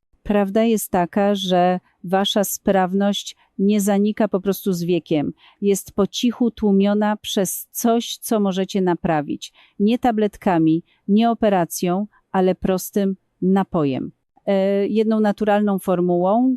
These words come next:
którą możecie przygotować w mniej niż minutę, a która sprawia, że krew pędzi dokładnie tam, gdzie jest potrzebna i pomaga przywrócić twarde jak skała erekcje,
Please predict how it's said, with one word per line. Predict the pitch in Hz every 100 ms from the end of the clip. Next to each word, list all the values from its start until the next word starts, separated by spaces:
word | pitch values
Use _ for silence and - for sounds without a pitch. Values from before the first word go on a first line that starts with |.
| -
którą | - 208 202 196
możecie | 190 190 202 - 208
przygotować | - 202 190 190 196 190 185 185 196
w | 180
mniej | 190 190 190 196 233 - - -
niż | 196 180 202
minutę, | 190 180 170 - 185 240 - - -
a | -
która | - 233 208
sprawia, | - 226 214 214 208
że | 196 196 -
krew | - 208 202 202 196 - _ _
pędzi | - 214 208 190 190
dokładnie | 190 - 214 202 208 196
tam, | 214 196
gdzie | 185 196
jest | 190 -
potrzebna | - 175 - 180 160 175 175 214 233 _ - _
i | 220 220 214 202 -
pomaga | 214 214 233 220 208
przywrócić | - 208 202 208 202 202 185 -
twarde | - - 214 208 190 180
jak | 175 165 -
skała | - - 214 196 170
erekcje, | - 175 156 - - 180 190